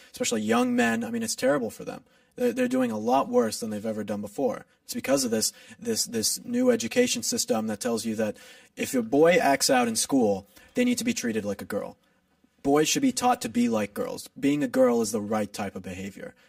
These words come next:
And so they teach boys that way. And then you suppress their creativity, you suppress their masculinity, and you get a generation of, uh, feminine wom-,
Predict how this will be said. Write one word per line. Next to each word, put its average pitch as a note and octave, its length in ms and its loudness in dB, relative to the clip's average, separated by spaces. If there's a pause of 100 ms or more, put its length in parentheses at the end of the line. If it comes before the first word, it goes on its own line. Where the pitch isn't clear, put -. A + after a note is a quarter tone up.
(100)
And A3 100 -6
so B3 80 -2
they A#3 120 0
teach B3+ 300 0
boys C4 260 4
that - 180 -6
way. - 220 -12 (200)
And A#3 140 -4
then A#3+ 100 2
you A#3 200 -2 (140)
suppress - 440 0
their A#3+ 100 0
creativity, A#3 520 -2
you A#2 100 0
suppress - 400 -2
their A2+ 100 -4
masculinity, A2 680 -4 (180)
and A2+ 120 -6
you A2 60 -4
get A2 120 0
a G#2 300 -2
generation A2+ 600 0
of, G#3 220 -8 (400)
uh, - 240 -6
feminine B3 540 0
wom-, A#3 220 -2